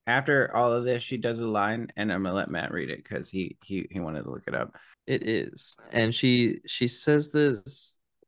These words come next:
Speaker 2: ooh.
Speaker 1: Oh, yeah. So after this, she tells, she tells her to put her hands in contrition, which I,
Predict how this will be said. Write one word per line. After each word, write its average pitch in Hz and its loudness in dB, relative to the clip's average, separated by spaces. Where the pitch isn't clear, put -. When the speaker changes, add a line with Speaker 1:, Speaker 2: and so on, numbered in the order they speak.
Speaker 2:
ooh. 120 4
Speaker 1:
Oh, 147 6
yeah. 139 4
So 139 2
after 160 2
this, 139 0
she 120 -2
tells, 139 2
she 131 -8
tells 147 2
her 147 2
to 127 0
put 165 2
her 170 4
hands 147 0
in 135 0
contrition, 113 -4
which 113 -4
I, 123 2